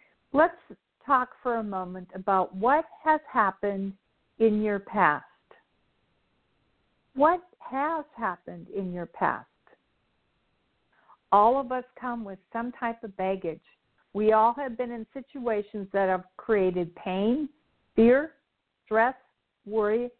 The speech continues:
or some form of blockage in our life. Examples of how this happens is children are often spoken to in an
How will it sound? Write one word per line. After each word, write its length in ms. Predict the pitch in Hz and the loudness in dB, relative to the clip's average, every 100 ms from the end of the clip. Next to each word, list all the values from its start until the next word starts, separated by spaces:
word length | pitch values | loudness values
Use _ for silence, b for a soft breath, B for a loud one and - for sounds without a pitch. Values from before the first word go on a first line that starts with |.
| _ _ _ | _ _ _
or 120 | 208 196 - _ - | -6 -6 -10 _ -2
some 240 | 285 330 - | 0 0 -2
form 280 | 220 196 190 | -2 -2 -4
of 120 | 190 | -8
blockage 580 | 170 196 202 202 208 175 | -4 2 2 2 -6 -6
in 180 | 196 185 | -10 -6
our 160 | 180 | -6
life. 320 | 175 175 165 165 _ _ _ _ _ _ _ | -4 -4 -4 -8 _ _ _ _ _ _ _
Examples 760 | 226 208 233 262 302 - 247 214 _ | 0 0 2 2 2 0 -4 -4 _
of 180 | 202 190 | -6 -6
how 220 | 190 220 | -2 -2
this 220 | 214 196 - | -2 -4 -10
happens 680 | 202 247 269 220 180 214 254 _ | -6 -6 -4 -6 -8 -8 -12 _
is 240 | - 220 214 - _ - | 2 2 2 -4 _ -2
children 580 | 330 349 269 226 220 220 | 0 0 0 0 0 -2
are 160 | 220 - | -2 -2
often 500 | 196 196 196 254 240 - | -2 -4 0 0 0 -4
spoken 460 | - 190 196 240 220 - | 0 2 2 -2 -4 0
to 300 | 208 185 170 | 2 4 2
in 120 | - 196 | 0 -2
an 180 | 196 | -2